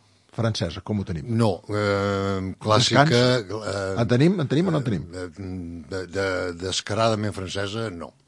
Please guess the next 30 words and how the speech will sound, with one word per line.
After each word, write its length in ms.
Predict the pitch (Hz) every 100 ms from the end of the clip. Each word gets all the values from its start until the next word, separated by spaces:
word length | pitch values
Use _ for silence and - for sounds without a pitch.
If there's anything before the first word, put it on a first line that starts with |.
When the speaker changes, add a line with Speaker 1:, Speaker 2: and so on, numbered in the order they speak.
| _ _ _
Speaker 1:
No. 180 | 95 82 - _ -
Speaker 2:
No, 180 | 71 - _
però 140 | 87 87
hi 80 | 92
ha, 80 | 90
també 280 | 117 113 147
hi 100 | 113
ha 60 |
poques 260 | - 82 78
estrenes, 480 | 73 82 73 71 71
eh, 60 |
aquesta 240 | 90 71 78
setmana. 420 | 76 78 87 110 -
Speaker 1:
Una 100 | 85
setmana 280 | - 104 107
fluixeta. 400 | 98 104 - - 87
Speaker 2:
Eh, 140 | 85 -
sí. 260 | - 78 69 _ _ _ -
Speaker 1:
Mm. 160 | 92 87 101
Speaker 2:
Hi, 100 | 104 101
hi 100 | 110
ha, 260 | 113 113 113 113 95 _ - -
eh, 600 | 101 98 95 95 92 85 - - - _ 110
el, 800 | 110 101 98 95 90 87 82 80 82 - 107 - - _ - - - _ - _ _ _ _ _ - _ _ _ - 117
hi 80 | 117
ha 40 |
una 120 | 117
mica 180 | 117 104
de 100 | 104
tot. 280 | 135 113